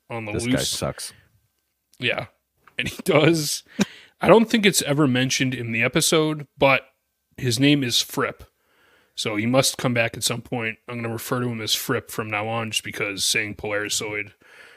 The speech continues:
Speaker 2: a thousand times, just, I'm not gonna do that. So Fripp the Polarisoid is on a f-, he's on a rampage taking photos. And
Speaker 1: Speak-, speaking of Fripp, how about Fraps, huh?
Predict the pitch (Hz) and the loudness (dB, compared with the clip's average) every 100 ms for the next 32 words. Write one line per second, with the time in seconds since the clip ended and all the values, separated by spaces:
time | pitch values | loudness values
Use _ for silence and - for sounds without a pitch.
0 | _ - 135 110 104 104 104 107 120 - | _ -2 4 4 2 -8 -10 -12 -10 -10
1 | - - - - _ - 120 101 - 120 | -10 -8 -8 -10 _ -12 -8 -8 -8 -16
2 | - - - _ _ - _ - - - | -16 -16 -18 _ _ -20 _ -20 -20 -18
3 | - - 107 - 160 156 - 123 120 117 | -6 -4 -4 0 2 2 0 0 0 -2
4 | - - - 123 120 113 - 113 107 104 | -8 -10 -2 0 2 0 0 0 -2 -4
5 | 107 _ - 117 110 107 104 - - - | -8 _ -14 -8 -6 -6 -8 -10 -12 -10
6 | 131 127 113 104 104 101 117 117 - 113 | -6 -4 -2 -2 -4 -6 -8 -8 -6 -8
7 | - - - - - - _ _ _ _ | -8 -16 -14 -14 -12 -12 _ _ _ _
8 | _ _ - _ _ - 135 120 117 113 | _ _ -20 _ _ -4 0 2 0 -4
9 | 110 - 123 - - 127 143 131 - 90 | -6 -8 -8 -10 -4 0 2 0 2 0
10 | - - _ _ _ _ _ _ _ _ | 0 -16 _ _ _ _ _ _ _ _
11 | _ _ _ _ _ _ _ _ _ _ | _ _ _ _ _ _ _ _ _ _
12 | _ - - 143 147 - 82 92 - - | _ -4 2 4 2 2 2 2 2 -4
13 | 82 | 0